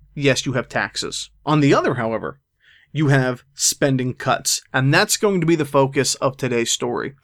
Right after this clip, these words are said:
Remember, if there's anything you gathered from season one of Wartime, and if you haven't listened to it, go head back and take a listen. It'll help you understand this more. Colonial America is a very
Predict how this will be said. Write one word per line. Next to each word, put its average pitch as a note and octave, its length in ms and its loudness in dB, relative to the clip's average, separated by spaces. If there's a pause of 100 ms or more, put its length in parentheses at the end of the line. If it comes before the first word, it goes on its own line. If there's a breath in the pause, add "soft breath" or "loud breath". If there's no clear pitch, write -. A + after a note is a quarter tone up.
(320 loud breath)
Remember, F3 520 2 (200 soft breath)
if C#3+ 140 -4
there's D3+ 240 4 (100)
anything A3 520 2
you G#3 120 0
gathered D3 520 -2 (180)
from C3+ 120 -2
season C#3 420 0
one C#3 140 2
of B2 140 0
Wartime, A#2+ 480 -4
and A#2+ 80 -6
if A#2 80 -14
you C3+ 80 -2
haven't D3+ 240 0
listened A3 300 -2
to B2 180 2
it, A2+ 160 -2 (340 soft breath)
go C#3+ 180 4
head E3 140 2
back D3+ 260 2
and C3+ 100 -2
take C#3 180 0
a C#3+ 60 2
listen. D3+ 340 -2
It'll A2 140 -4
help C#3 220 -2
you C#3 120 0
understand B2+ 400 -2
this A#2 140 -6
more. C3 340 -2 (420 soft breath)
Colonial F#3 540 4
America E3+ 560 2
is E3+ 180 2
a E3 120 4
very D3+ 680 2